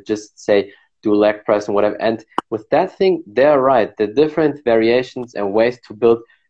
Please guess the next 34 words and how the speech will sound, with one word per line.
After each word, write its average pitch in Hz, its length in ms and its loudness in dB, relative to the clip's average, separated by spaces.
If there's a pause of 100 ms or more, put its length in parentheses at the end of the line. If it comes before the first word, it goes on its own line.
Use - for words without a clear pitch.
bigger 107 300 2
legs. 113 320 0
And 107 100 -4
if 107 100 -6
somebody 120 340 -2
is 113 120 -6
afraid, 113 440 -2
"Oh, 113 160 0
right 110 340 0
now 110 180 0
I 104 140 -6
can't 117 420 -4
do 113 80 -14
squats 131 480 -4
and 101 120 -10
my 98 120 -2
legs 107 320 -2
will 104 220 -2
stay 104 300 -2
skinny," 151 440 -2 (300)
that's 156 240 -2
not 160 200 -2
true. - 200 -4
You 110 160 -4
can, 127 240 -2
in 110 140 -4
that 120 200 0 (180)
time, 135 280 -2
in 117 80 -4
that 104 180 0
process, 131 500 -2 (460)
you 120 140 -4
can 120 240 -4
do 107 240 -4